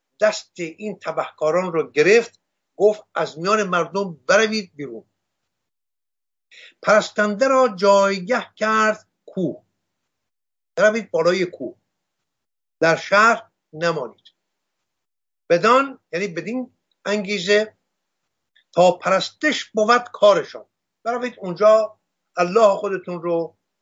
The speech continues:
هر گونه که دوست دارید عبادت کنید، نوان پیش روشن جهاندارشون، بروید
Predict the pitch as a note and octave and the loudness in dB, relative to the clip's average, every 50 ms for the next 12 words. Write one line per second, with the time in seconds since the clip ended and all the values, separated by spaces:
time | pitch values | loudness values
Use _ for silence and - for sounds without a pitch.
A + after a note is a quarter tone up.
0 | _ _ _ _ _ - A3+ B3+ A3+ G#3 A3+ G#3+ G3+ - G3+ F3 E3+ E3 - - | _ _ _ _ _ 0 0 0 2 -2 -4 -4 -4 -6 -8 -10 -10 -12 -12 -4
1 | - E3 E3+ - G3 - D#3 - A#2+ A#2+ G#2 G#2+ - - _ _ _ _ _ _ | -4 -4 -4 -4 -6 -10 -10 -8 -8 -8 -8 -10 -14 -14 _ _ _ _ _ _
2 | _ _ _ _ _ _ _ _ _ _ _ _ _ _ _ D3+ D#3 F3+ F#3 F#3+ | _ _ _ _ _ _ _ _ _ _ _ _ _ _ _ -8 -2 0 2 2
3 | F3+ G#3+ B3 C4 B3 A3+ F#3+ D3 B2+ A2 _ _ _ _ _ _ _ _ _ - | 4 4 4 4 4 2 0 -6 -12 -16 _ _ _ _ _ _ _ _ _ -10
4 | G#3+ A#3 A#3+ G#3+ - A3+ G#3+ G3+ F#3 F#3+ F3 E3+ E3+ - F3 E3+ E3 D#3+ D3 - | -8 -8 -8 -6 -6 -6 -4 -4 -4 -4 -4 -4 -2 -2 -4 -4 -4 -6 -2 -2
5 | D#3 B2+ C#3 C#3 C#3 C#3 D3+ C#3+ B2 - - - - _ _ _ _ _ _ _ | -2 -2 -2 -6 -2 0 0 0 0 -2 -8 -14 -20 _ _ _ _ _ _ _
6 | _ _ _ _ _ _ _ _ _ _ _ _ _ _ _ _ _ _ _ _ | _ _ _ _ _ _ _ _ _ _ _ _ _ _ _ _ _ _ _ _
7 | _ _ _ - G#3+ A3 G#3+ A3 A3 G#3+ - _ | _ _ _ 2 2 2 2 0 -4 -6 -8 _